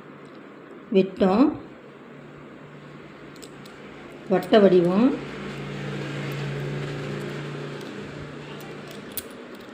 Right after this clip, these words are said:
இது வந்து மொத்தம் அஞ்சு மின்ட்டுகள் அடிச்சிருக்கிறாங்க ரெண்டாயிரத்துல.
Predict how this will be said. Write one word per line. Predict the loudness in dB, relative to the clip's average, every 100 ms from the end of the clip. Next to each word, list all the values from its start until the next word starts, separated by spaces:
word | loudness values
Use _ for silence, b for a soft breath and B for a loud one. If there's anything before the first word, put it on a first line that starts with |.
| -16 -16 -6 6
இது | 10 12
வந்து | 12 10
மொத்தம் | 8 8 10
அஞ்சு | 10 10 8
மின்ட்டுகள் | 6 8 10 10
அடிச்சிருக்கிறாங்க | 8 6 6 6 6 4
ரெண்டாயிரத்துல. | 6 8 8 6 4